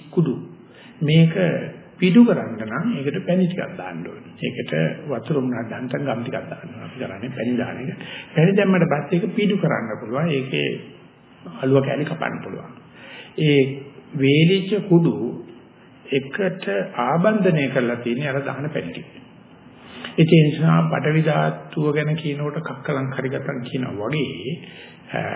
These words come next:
ආපෝ ධාතුව ගැන කියනකොට මේවා බන්ධනය කරන ගතියක් තියෙනවා. ආබන්ධන ලක්ෂණය කියලා කියනවා.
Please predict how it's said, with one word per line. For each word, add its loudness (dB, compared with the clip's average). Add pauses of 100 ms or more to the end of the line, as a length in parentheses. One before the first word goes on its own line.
(1300)
ආපෝ 4
ධාතුව 2
ගැන 2
කියනකොට 0
මේවා 4 (120)
බන්ධනය 8
කරන -2
ගතියක් -4
තියෙනවා. -10
ආබන්ධන -2
ලක්ෂණය -4
කියලා -6
කියනවා. -8